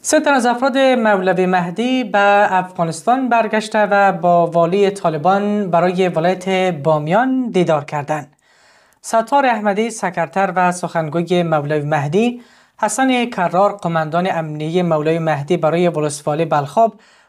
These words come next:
و علی نوری، نماینده مولوی مهدی، کسانی اند که به تازگی از ایران به افغانستان برگشته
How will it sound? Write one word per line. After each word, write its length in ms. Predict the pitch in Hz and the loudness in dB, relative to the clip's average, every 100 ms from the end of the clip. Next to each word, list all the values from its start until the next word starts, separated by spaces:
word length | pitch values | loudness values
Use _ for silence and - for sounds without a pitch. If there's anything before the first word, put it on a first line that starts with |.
| _ | _
و 40 | 247 | 0
علی 320 | 233 220 220 | 2 2 0
نوری، 300 | 196 180 202 | 0 0 0
نماینده 520 | 190 170 156 156 185 | -2 -2 -2 -2 -2
مولوی 480 | 170 160 147 151 151 | 0 0 0 -2 -2
مهدی، 340 | 156 147 165 | -2 -2 -2
کسانی 440 | 185 156 180 262 247 | -2 -2 0 2 2
اند 140 | 226 | 2
که 180 | 220 214 | 0 0
به 300 | 202 196 185 | 2 2 2
تازگی 460 | - 165 151 147 170 | 0 -2 0 -2 0
از 180 | 160 143 | 0 0
ایران 260 | 156 175 | -2 -2
به 140 | 160 147 | 0 -2
افغانستان 560 | 143 - 143 - 247 | -4 -8 -6 -2 0
برگشته 580 | 233 208 190 180 190 185 | 0 0 -2 -2 0 -2